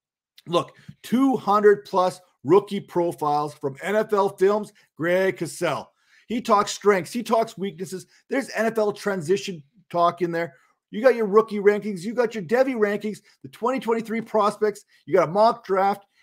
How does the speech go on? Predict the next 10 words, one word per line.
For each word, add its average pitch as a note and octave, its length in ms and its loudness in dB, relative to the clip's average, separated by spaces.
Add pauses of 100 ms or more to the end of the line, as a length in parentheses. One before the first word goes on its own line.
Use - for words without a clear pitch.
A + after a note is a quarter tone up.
(120)
and C#3+ 80 -6
you D3 60 -4
get C4 260 4
this B3+ 200 -4
all A3 540 4
for D3 140 0
just F#3 380 -2
twenty-five G3+ 800 0
dollars. F#3 360 0
Hey, C4+ 260 2